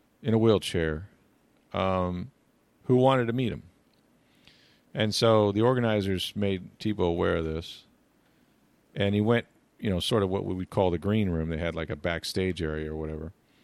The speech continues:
And there was this guy, and I think Tebow did play for the Broncos at that time, and there was this guy who was there, and he was a decorated, you know, serviceman,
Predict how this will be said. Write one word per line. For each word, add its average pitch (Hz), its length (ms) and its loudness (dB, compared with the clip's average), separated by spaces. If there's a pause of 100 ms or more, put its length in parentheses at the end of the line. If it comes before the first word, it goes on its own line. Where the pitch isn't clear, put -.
(500)
And 101 160 2
there 123 120 8
was 123 160 4
this 107 140 0
guy, 85 420 -2 (1300)
and 135 100 -2
I 123 60 2
think 135 160 0
Tebow 113 240 4
did 117 160 2
play 101 140 2
for 90 100 -2
the 87 60 0
Broncos 87 400 -2
at 78 80 -4
that 80 160 -4
time, 82 220 -4 (420)
and 110 100 2
there 120 80 8
was 117 120 6
this 107 140 2
guy 87 380 2
who 95 140 -4
was 98 160 0
there, 82 420 0
and 101 140 -2
he 120 80 4
was 120 120 6
a 110 60 4
decorated, 95 680 0 (300)
you 95 120 -6
know, 85 320 -2
serviceman, 85 640 -2